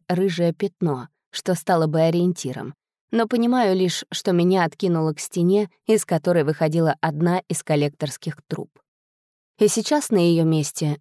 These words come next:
зияет огромный провал. Все эти картинки и мои мысли пролетают за доли секунд,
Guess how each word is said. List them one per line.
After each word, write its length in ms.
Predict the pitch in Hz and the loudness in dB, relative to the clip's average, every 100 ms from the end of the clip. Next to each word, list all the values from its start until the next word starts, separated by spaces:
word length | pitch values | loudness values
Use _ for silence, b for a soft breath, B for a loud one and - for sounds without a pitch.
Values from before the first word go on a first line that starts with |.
| - | -2
зияет 500 | 196 196 196 226 202 | 2 2 2 0 0
огромный 440 | 156 151 151 151 147 | -2 0 0 -2 -2
провал. 480 | 160 147 127 - _ _ _ _ _ | -4 -6 -8 -16 _ _ _ _ _
Все 240 | - 214 190 | 0 2 4
эти 160 | 175 | 2
картинки 680 | 165 165 - 214 202 156 143 | -2 -2 0 0 0 -4 -4
и 80 | 185 | 2
мои 220 | 180 170 | 2 4
мысли 320 | 175 190 - 156 | 2 0 0 -4
пролетают 600 | 170 170 170 190 175 156 | -2 -2 0 0 0 0
за 140 | 170 | 0
доли 200 | 180 175 | 0 0
секунд, 520 | 165 208 - 151 143 | -2 -6 -6 -8 -10